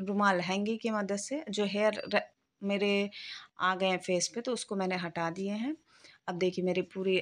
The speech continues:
आईब्रो जो है मेरी बन के रेडी हो गई। तो आप देख सकते हैं अभी तो मैंने कुछ भी इसमें पेंसिल वेंसिल नहीं चलाई है और काफ़ी हद, काफ़ी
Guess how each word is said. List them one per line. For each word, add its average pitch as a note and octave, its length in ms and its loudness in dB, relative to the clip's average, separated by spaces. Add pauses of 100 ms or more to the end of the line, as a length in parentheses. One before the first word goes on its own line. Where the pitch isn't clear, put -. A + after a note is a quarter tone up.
आईब्रो F#3 420 2
जो G3+ 180 0
है G#3 200 0
मेरी F#3+ 280 0
बन F3 260 -2
के F3 240 -4
रेडी F3+ 360 0
हो G3+ 180 0
गई। G3 200 0
तो G#3+ 80 -2
आप F#3 140 2
देख F3 200 -2
सकते F3+ 300 -6
हैं F#3 80 -2
अभी F#3 180 -2
तो F3+ 120 -8
मैंने F3+ 180 -2
कुछ F3 220 -8
भी F#3 160 0
इसमें F3+ 360 -4
पेंसिल F3 360 -4
वेंसिल F3 300 -4
नहीं E3+ 140 -2
चलाई F3 320 -4
है G#3 80 -6
और G3+ 220 -6
काफ़ी F#3 440 -2 (480)
हद, G3 320 -2 (320)
काफ़ी B3+ 560 2